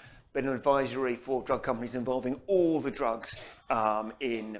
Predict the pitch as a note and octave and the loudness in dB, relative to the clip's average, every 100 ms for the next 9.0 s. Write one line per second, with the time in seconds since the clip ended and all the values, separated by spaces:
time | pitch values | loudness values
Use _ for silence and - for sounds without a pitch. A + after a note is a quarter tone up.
0 | - A#2+ - A#2+ A#2+ A#2+ A#2+ - D#3+ B2+ | -10 -8 -2 -2 -2 -6 -2 8 8 8
1 | A2 G#2+ A2 A2+ - A2+ C3 A#2+ A2 G#2+ | 4 0 -2 -4 -4 -4 -2 -4 -2 -4
2 | - A2+ - _ _ - C#3 A2+ - G#2 | -6 -16 -16 _ _ 0 2 2 0 -2
3 | - G2+ G2 - - - - A#2 A2+ E3 | -4 -12 -14 -16 -20 -12 -6 -6 -6 -8
4 | - A#2 A2 A2 G2+ - G#2+ G2+ - G2+ | -10 -10 -4 -4 -4 -8 -10 -12 -14 -14
5 | - - - _ - - - G#2+ A#2 B2 | -14 -16 -18 _ -14 -14 -16 -10 -4 2
6 | A#2+ A#2+ - - - - C3+ B2+ C3 C#3+ | 4 4 0 -8 -12 -2 2 6 10 10
7 | D3+ D3+ - A#2 G#2+ G2+ G#2+ G2 - - | 10 6 4 -2 -2 -2 -6 -10 -14 -20
8 | - - A2 G#2+ - A#2 A2 A2+ G2+ - | -18 -6 -4 -2 -4 -6 -2 0 0 -4